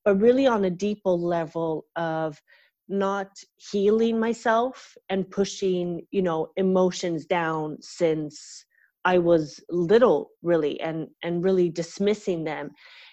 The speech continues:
and not, not listening to my inner, you know,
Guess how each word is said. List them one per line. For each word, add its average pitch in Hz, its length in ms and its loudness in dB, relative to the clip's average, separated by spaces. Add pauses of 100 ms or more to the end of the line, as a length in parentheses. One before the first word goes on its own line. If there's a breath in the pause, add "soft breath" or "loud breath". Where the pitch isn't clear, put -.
(180 loud breath)
and 185 300 0
not, 196 340 0 (1120)
not 302 260 0
listening 254 500 -2
to 233 160 -4
my 202 180 0
inner, 196 640 -2 (160)
you 208 80 -4
know, 170 300 -4